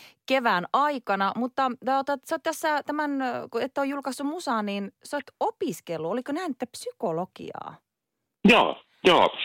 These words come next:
Speaker 2: Mä kiinnostuin psykologiasta, mä oon tietysti aina ihminen kiinnostanut ja,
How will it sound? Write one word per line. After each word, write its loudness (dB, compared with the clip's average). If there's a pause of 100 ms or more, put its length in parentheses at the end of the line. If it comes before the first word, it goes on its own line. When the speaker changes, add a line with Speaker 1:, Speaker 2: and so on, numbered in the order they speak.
(280)
Speaker 2:
Mä 4
kiinnostuin 8
psykologiasta, 6
mä 6
oon 4
tietysti 6
aina 6
ihminen 4
kiinnostanut 4
ja, 8